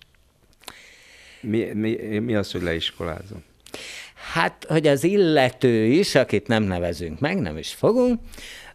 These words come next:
Speaker 2: az is nyilván ezen sértődött meg, nem? Ha egy normál, ö,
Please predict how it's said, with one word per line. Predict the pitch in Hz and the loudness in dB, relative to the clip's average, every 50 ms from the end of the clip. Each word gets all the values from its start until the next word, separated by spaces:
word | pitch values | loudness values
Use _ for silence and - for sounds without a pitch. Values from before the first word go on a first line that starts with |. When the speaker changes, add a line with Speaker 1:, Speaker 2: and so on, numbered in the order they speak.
| _ _ | _ _
Speaker 2:
az | - 143 143 156 180 190 139 | -8 -2 0 2 2 2 2
is | 131 117 - - | 2 0 0 0
nyilván | - 110 104 98 82 87 92 85 80 | 0 0 0 0 0 -2 -2 -2 -2
ezen | 87 87 - - 82 76 | -4 -4 -4 -6 -6 -6
sértődött | - - - 85 80 76 - - - 95 82 71 - 80 76 - - - | -6 -6 -6 -6 -6 -6 -8 -10 -8 -8 -8 -6 -6 -10 -10 -10 -12 -12
meg, | 85 76 65 65 67 78 82 | -12 -12 -12 -12 -12 -12 -10
nem? | 82 - 110 143 180 202 202 - - - - _ - - - - - - - - | -6 -2 -2 0 0 0 -2 -4 -8 -20 -20 _ -20 -20 -20 -18 -16 -16 -12 -4
Ha | - 135 123 139 139 135 | -2 2 4 6 6 6
egy | 127 131 | 6 4
normál, | 127 143 180 214 214 196 175 147 139 135 127 123 | 4 4 4 4 2 2 2 2 4 4 4 4
ö, | 123 120 131 127 120 117 107 113 110 104 104 104 101 101 104 | 2 0 0 -2 0 0 0 2 2 2 2 2 2 0 0